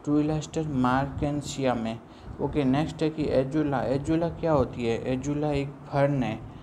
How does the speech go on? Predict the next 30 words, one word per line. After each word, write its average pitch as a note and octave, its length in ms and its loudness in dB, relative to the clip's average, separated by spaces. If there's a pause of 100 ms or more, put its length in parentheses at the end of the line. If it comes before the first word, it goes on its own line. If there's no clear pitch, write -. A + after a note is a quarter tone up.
(300)
यानी C3 200 -2
टेरिडोफाइट C3+ 720 2
है। A2+ 200 0
एजुला D3 280 2
क्या D3+ 220 0
है? D3+ 160 2
एक C#3+ 180 0
प्रकार C#3+ 260 0
की D#3 220 -2
फर्न D3 500 0
है, D3+ 260 -2
यानी C#3 220 -2
टेरिडोफाइट C3 800 0
है। A#2 140 -2 (540)
ट्रू D#3+ 220 4
इलास्टर D#3 460 2
किस C#3+ 240 -6
में D#3 200 0
पाए C#3+ 160 0
जाते C#3+ 360 0
हैं? D#3 140 -2
markensia D3 600 -2
में। D3 220 -2
एजुला C#3+ 460 2
क्या D3 200 -2
है? D3 120 2
एक C3 220 -4
प्रकार C#3 300 0
की D#3 140 0
फर्न, D3+ 600 0